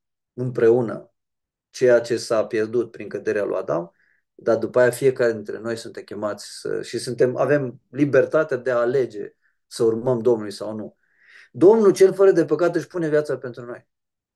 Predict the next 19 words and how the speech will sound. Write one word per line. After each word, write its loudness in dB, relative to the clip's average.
Nouă 4
nu 0
ni -2
se -2
cere 4
să -2
ne 0
punem -2
viața, 0
zice, -6
să, 2
să -2
ne -6
lepădăm -2
de 4
sine, 0
nu -6
de 4
viață. 0